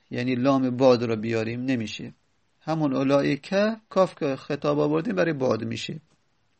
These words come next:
برای دور. اما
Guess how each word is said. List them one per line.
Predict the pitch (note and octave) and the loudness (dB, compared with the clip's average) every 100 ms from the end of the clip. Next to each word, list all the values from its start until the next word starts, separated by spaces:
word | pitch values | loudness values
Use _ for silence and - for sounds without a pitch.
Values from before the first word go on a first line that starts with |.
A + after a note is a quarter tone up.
| _ _ _ _ | _ _ _ _
برای | C3 B2 | -4 -2
دور. | A2+ A#2 A2 - _ _ _ - _ _ _ _ _ _ _ _ _ _ _ _ _ _ _ _ _ _ _ | -2 -4 -4 -8 _ _ _ -20 _ _ _ _ _ _ _ _ _ _ _ _ _ _ _ _ _ _ _
اما | F3 G3 F#3+ F3 E3 D#3+ D#3 C3+ C3 | 0 2 2 2 2 0 0 -2 -4